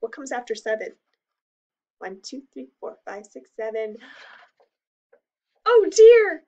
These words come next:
There's been a dreadful accident.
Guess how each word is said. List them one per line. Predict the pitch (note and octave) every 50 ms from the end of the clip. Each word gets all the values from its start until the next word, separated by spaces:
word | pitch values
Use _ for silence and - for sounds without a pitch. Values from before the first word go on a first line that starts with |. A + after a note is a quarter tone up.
| _ _ _ _ _ _ _
There's | - A4 G#4+ G4 - - _ _ _ _
been | E4+ F4 F4+ F4
a | F4 D#4+ -
dreadful | - D4+ C#4+ E4 E4 D#4+ D#4+ - - D#4+ - - -
accident. | C#4+ D4 D#4+ - - - - E4 D#4+ E4+ D#4+ D4+ C4 B3 - -